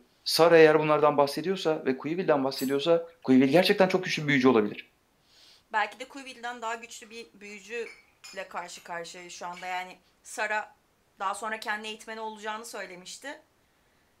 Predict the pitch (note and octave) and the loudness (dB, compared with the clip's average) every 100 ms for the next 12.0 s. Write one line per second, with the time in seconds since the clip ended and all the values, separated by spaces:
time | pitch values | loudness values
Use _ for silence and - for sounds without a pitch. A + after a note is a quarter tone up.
0 | _ _ _ _ _ _ _ A3+ G#3+ G3 | _ _ _ _ _ _ _ -6 -4 -2
1 | G3+ G3+ A3+ A3+ A3+ A3+ A3+ A#3 A3+ - | -2 -4 -4 -8 -8 -10 -8 -8 -8 -8
2 | A3 G#3+ G#3 G#3 A3+ A3 - A#3 A3+ G#3 | -6 -6 -6 -10 -10 -12 -20 -18 -14 -10
3 | G3 A#3 A#3+ - A#3 G#3+ A3+ A3 A3 A#3 | -8 -10 -12 -16 -16 -16 -16 -14 -14 -14
4 | G#3+ A#3 G#3 - G#3+ - _ A#3 G3+ G#3+ | -12 -8 -8 -10 -18 -18 _ -10 -10 -10
5 | A3 A3 A3 - A3 A3 A3 A3+ G#3+ A3 | -14 -16 -16 -14 -14 -14 -12 -12 -12 -10
6 | G3+ G3+ G3+ G3+ G3+ - G3+ G3+ G#3 G#3+ | -10 -12 -18 -20 -18 -18 -16 -16 -18 -14
7 | G3 G3 F#2 G2 G2 F#2+ F#2 A#2 G2 F#2+ | -12 -12 -14 -18 -18 -20 -20 -16 -16 -16
8 | _ _ _ _ _ _ G3 F#3 G#3 F#3 | _ _ _ _ _ _ -8 -8 -6 -8
9 | G3+ C4+ D4+ C4 G#3+ G3 F#3 F#3 G3 F#3 | -8 -14 -12 -8 -8 -8 -16 -20 -20 -20
10 | F#3 F#3+ F#3 G3+ C#4+ - _ _ _ - | -18 -18 -18 -18 -20 -20 _ _ _ -14
11 | G#3+ B3 A#3 B3+ D4+ G#3+ - G3 E3+ | -12 -12 -14 -14 -14 -16 -18 -12 -12